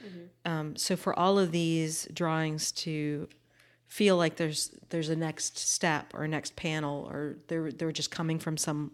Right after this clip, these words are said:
Speaker 2: another panel or another place, another page, I f-, I like that a lot.
Speaker 1: I
Speaker 2: So.
Speaker 1: wish the stories felt like that.
Speaker 2: Yeah, I wish so too. Yeah, I think,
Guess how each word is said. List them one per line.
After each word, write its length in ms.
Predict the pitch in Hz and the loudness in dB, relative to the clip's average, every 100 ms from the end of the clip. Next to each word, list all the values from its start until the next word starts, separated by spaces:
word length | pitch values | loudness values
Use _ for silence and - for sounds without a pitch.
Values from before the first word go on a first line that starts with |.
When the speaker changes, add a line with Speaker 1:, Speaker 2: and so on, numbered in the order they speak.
| - | 2
Speaker 2:
another 260 | 170 160 | 4 4
panel 380 | 147 160 147 139 | 2 0 0 -2
or 80 | 143 | -2
another 260 | 151 151 147 | -2 0 -2
place, 460 | - 147 143 - - - - - - - _ | 0 0 0 -4 -8 -20 -20 -20 -20 -20 _
another 240 | 165 170 156 | 0 2 2
page, 600 | 175 160 151 143 - - - _ - | 4 4 4 2 -2 -6 -14 _ -6
I 60 | 160 | -4
f-, 180 | 156 - - | -4 -8 -4
I 100 | 165 | 0
like 260 | 156 151 - | 0 0 -2
that 140 | 139 | -4
a 20 | |
lot. 300 | 156 147 92 - _ _ _ _ _ _ _ - | -4 -4 -6 -8 _ _ _ _ _ _ _ -12
Speaker 1:
I 20 | 226 | -8
Speaker 2:
So. 40 | |
Speaker 1:
wish 180 | 220 - | -8 -8
the 80 | 196 | -10
stories 400 | - 190 190 - | -10 -10 -10 -12
felt 220 | 196 - | -16 -16
like 160 | 196 | -16
that. 180 | 196 190 _ _ - - - - | -16 -18 _ _ -20 -20 -20 -2
Speaker 2:
Yeah, 180 | 214 196 | 2 2
I 120 | 190 | 2
wish 180 | 185 - | 0 0
so 160 | 156 | -4
too. 420 | 151 - 151 151 156 _ _ _ _ _ _ _ _ _ _ _ _ _ _ _ _ _ _ _ _ _ _ _ _ _ _ _ _ _ _ | -4 -4 -4 -4 -8 _ _ _ _ _ _ _ _ _ _ _ _ _ _ _ _ _ _ _ _ _ _ _ _ _ _ _ _ _ _
Yeah, 200 | - 220 | -2 2
I 100 | 214 | 2
think, 300 | 220 285 294 | 2 0 0